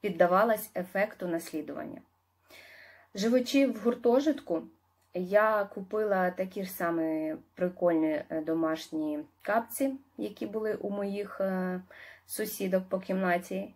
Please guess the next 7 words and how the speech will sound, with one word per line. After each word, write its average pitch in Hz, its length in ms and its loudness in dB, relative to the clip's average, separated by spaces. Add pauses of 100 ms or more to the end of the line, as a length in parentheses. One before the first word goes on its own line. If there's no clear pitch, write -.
(220)
і 247 540 2
таку 190 220 -6
ж 185 80 -10
саму 208 300 -2
прикольну 190 760 -2 (1040)
нічну 190 380 2
сорочку. - 600 -2